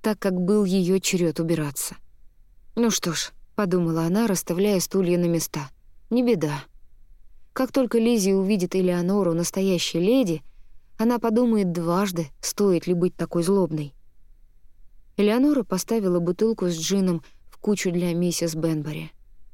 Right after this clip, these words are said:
Позже приходил кто-нибудь из мальчишек, чтобы за пару пенсов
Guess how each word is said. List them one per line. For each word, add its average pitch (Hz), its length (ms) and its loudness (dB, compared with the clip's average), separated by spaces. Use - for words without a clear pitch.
Позже 269 320 4
приходил 233 580 2
кто-нибудь 220 560 0
из 180 140 2
мальчишек, 180 580 0
чтобы 185 320 0
за 180 140 0
пару 180 280 0
пенсов 220 540 -2